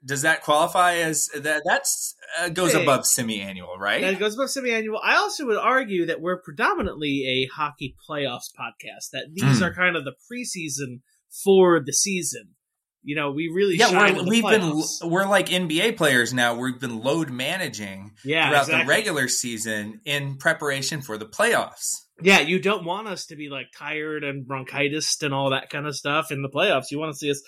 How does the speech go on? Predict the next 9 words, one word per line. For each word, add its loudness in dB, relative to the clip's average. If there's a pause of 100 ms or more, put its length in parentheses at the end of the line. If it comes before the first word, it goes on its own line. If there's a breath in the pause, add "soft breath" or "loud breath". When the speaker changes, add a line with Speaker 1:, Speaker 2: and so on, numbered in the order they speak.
(260 loud breath)
Speaker 2:
nice, 2
frosty, -4
and -4
talking, -4 (320 loud breath)
uh, 2
about 0
a -2
constant -2
allusion -2